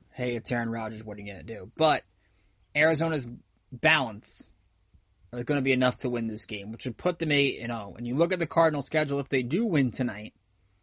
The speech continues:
they only have a couple more tests on their schedule if you talk about an undefeated record. They have at San Francisco, which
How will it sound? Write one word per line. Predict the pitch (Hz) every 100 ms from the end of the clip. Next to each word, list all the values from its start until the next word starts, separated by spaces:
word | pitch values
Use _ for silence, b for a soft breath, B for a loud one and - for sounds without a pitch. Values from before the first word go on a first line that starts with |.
| _ _ _ _ _ _ _ _ _ _ _ _ -
they | 143
only | 220 269
have | 247
a | 190
couple | - 202 214
more | 190 180 175
tests | - 180 170 -
on | 156 165
their | 156
schedule | 131 160 151 127
if |
you | 120
talk | 147 143
about | 135
an | 123
undefeated | 131 127 117 135 127 113
record. | 117 - 71 - _ _ _ _ _ _ _ _
They | 139
have | 156
at | 156 185 -
San | 190
Francisco, | 175 156 151 139 139 127
which | 123 117 -